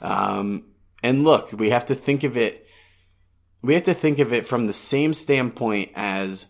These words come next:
what made us weary of Gerrit Cole, right? And that was the fact that he's coming off of a down year, actually really almost back-to-back down years. He had a higher E R A than normal in,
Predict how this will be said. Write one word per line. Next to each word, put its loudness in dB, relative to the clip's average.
what 2
made 0
us -2
weary -2
of -6
Gerrit -6
Cole, -8
right? -8
And -4
that 0
was -4
the -6
fact -2
that -2
he's -6
coming -2
off 2
of -10
a -4
down -2
year, -6
actually -4
really 0
almost -4
back-to-back -2
down -6
years. -8
He -6
had -4
a -4
higher -4
E -2
R -2
A -4
than -8
normal -8
in, -10